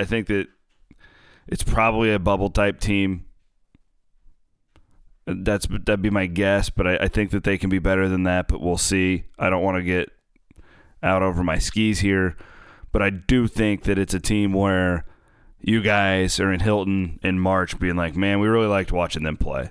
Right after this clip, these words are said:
They really competed. They dove for loose balls. They were gritty." I, I, I think that's what this team's personality and,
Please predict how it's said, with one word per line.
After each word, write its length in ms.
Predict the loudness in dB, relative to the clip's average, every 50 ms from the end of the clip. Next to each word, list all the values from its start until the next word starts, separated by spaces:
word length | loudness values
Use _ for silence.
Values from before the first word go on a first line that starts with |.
| -10 -6
They 120 | -4 -2 -2
really 540 | 0 0 2 2 2 2 2 2 0 0 -2
competed. 640 | -4 -4 -2 0 0 0 2 0 0 0 0 -2 -6 -12 -18 -20 -20 -20 -20 _ _ _ -20 -20 -20 -20 -20 -20 _ _ _ _ _ _ _ _ _ -20 -20 -20 _ _ _ -20 _ _
They 140 | -4 -4 -2
dove 240 | 0 0 0 0 2
for 100 | 0 0
loose 220 | 2 2 0 0
balls. 400 | 0 -2 -2 0 0 0 0 0
They 100 | 0 -2
were 120 | -2 -2 -2
gritty." 540 | 0 2 2 2 4 2 2 2 0 -2 -4 -10 -14 -20 -20 _ _ _ _ _ _ _ -8 -4
I, 380 | -2 -2 -2 0 0 -2 -2 -2 -6 -10 -20 -18 -14 -10 -10
I, 80 | -10 -6 _ -2
I 60 | -2
think 320 | 0 2 2 0 2 2 2
that's 300 | 4 4 4 4 2 2
what 140 | 0 2
this 180 | 2 0 0 0
team's 640 | 0 0 2 2 2 2 2 0 0 -2 -4 -6 -8 -18 _ _ -6 -2
personality 1000 | -2 -2 -2 0 0 0 2 2 4 4 4 4 2 2 2 2 2 0 0 -2 -6 -12 -20 -20 -20 -20 -20 -20 -20 -20 -10 _ -2
and, 580 | 0 2 2 2 2 2 0 0 -2 -4 -4